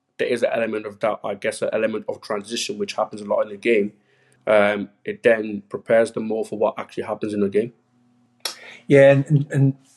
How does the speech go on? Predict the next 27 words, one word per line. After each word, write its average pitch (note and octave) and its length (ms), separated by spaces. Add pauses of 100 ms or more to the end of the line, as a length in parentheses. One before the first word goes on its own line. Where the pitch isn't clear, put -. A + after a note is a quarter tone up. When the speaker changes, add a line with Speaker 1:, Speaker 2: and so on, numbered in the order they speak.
(420)
Speaker 2:
move, D#3+ 340
moving C#3+ 400
on, C3+ 500
um, C3 640 (680)
how E3 200
important E3 720
is D3+ 160
the, C3+ 220
is B2 120
the B2 80
progression D3 920 (240)
from C3 240
activity C3+ 760 (220)
to - 180
activity, B2+ 720 (680)
um, A#2 1000 (520)
to D3 120
make C3+ 240
sure C#3 220
that B2+ 120
the B2+ 60
players C3+ 400
have A#2+ 200
the, B2 220 (300)
the B2 80
ball C3 400
rolling, B2+ 600